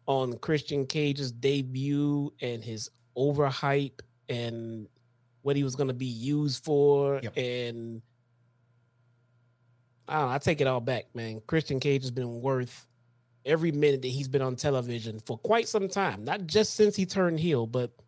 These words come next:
Speaker 1: it seems they found a little niche for him with the Jurassic Express,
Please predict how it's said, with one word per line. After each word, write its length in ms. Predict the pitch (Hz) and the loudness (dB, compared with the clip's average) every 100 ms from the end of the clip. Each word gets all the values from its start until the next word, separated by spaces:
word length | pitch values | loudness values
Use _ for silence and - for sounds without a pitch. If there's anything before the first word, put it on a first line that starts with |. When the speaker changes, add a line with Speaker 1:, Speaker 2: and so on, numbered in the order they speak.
| _ _ | _ _
Speaker 1:
it 100 | 131 | -6
seems 280 | - 202 196 | 0 2 4
they 100 | 180 | 2
found 280 | 180 185 185 | 2 2 4
a 40 | |
little 220 | 180 180 | 4 2
niche 320 | 160 170 196 - | 2 2 2 0
for 120 | 135 | -2
him 300 | 131 117 127 | 0 -2 -2
with 160 | 131 | -2
the 80 | 127 | -4
Jurassic 480 | 120 131 135 127 127 | -4 -2 -2 -2 -6
Express, 560 | 117 - 143 127 120 | -10 -4 0 0 -2